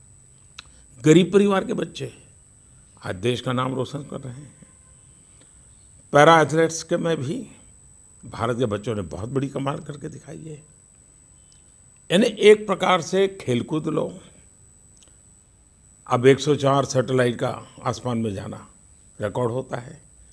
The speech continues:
वैज्ञानिकों का काम देखिए, बम्पर क्रॉप,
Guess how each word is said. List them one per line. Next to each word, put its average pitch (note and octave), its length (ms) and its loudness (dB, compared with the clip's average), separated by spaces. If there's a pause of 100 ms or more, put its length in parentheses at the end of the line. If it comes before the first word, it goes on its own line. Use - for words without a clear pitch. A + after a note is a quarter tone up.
(140)
वैज्ञानिकों G2+ 560 -6
का C#3+ 140 -12
काम D3 160 -12
देखिए, - 440 -16 (840)
बम्पर F#3 460 6
क्रॉप, G3 420 0